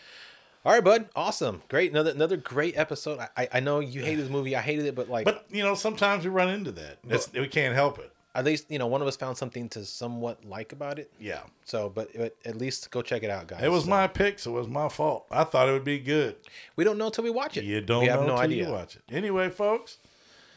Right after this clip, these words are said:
Speaker 2: you can, uh, like I said, if you'd like to support the show, please go to w w w dot patreon dot com forward slash what the suck. One level, seven bucks, gets you everything.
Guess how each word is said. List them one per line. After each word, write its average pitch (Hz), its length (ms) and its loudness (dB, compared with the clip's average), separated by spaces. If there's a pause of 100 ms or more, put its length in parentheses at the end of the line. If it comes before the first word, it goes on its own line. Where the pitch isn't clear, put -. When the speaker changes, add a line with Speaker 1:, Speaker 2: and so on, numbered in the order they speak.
(120)
Speaker 2:
you 139 160 -2
can, 151 300 -2
uh, 127 320 6
like 135 220 -2
I 127 40 -10
said, 151 240 0
if 131 100 -6
you'd 139 80 -12
like 143 200 0
to 127 80 -10
support 147 420 0
the - 60 -16
show, 170 320 -6
please 139 400 -10
go 120 200 -6
to 101 260 -8 (100)
w 135 260 -4
w 135 260 -4
w 139 300 -6
dot 135 220 -8
patreon 120 500 -8
dot 120 240 -4
com 147 340 -4
forward 113 300 -6
slash 117 360 -4
what 123 200 -6
the - 80 -16
suck. 156 340 -2 (460)
One 143 340 2
level, 151 340 2
seven 139 400 -4
bucks, 156 280 2
gets 123 300 -6
you 165 120 -4
everything. 80 800 -8